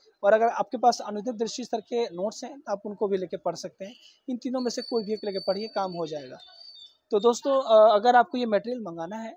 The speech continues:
तो दिए गए नंबर पे कॉल, मैसेज कर लीजिएगा। मेरा नाम राजेश वर्मा है और ये राजेश बुक स्टोर है।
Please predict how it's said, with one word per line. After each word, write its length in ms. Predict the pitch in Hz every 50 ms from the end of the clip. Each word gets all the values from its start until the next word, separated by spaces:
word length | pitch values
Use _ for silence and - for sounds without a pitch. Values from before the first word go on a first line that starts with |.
| _ _
तो 60 | 202
दिए 180 | 180 196 214 214
गए 100 | 196 214
नंबर 260 | 202 196 190 202 196
पे 140 | 196 - 196
कॉल, 200 | - - 202 202
मैसेज 320 | 196 190 - - 190 -
कर 120 | _ 196 190
लीजिएगा। 400 | 202 208 190 220 214 208 226 269 _ _ _ _ _ _ _ -
मेरा 200 | 190 202 233 247
नाम 200 | 247 240 226 202 185
राजेश 260 | 175 165 190 190 - 226
वर्मा 240 | 220 220 226 226 220
है 200 | 240 247 220 196
और 140 | 180 175
ये 140 | 175 175 170
राजेश 260 | 165 160 180 202 - -
बुक 140 | - 214 220
स्टोर 240 | 196 - - 220 214
है। 80 | 233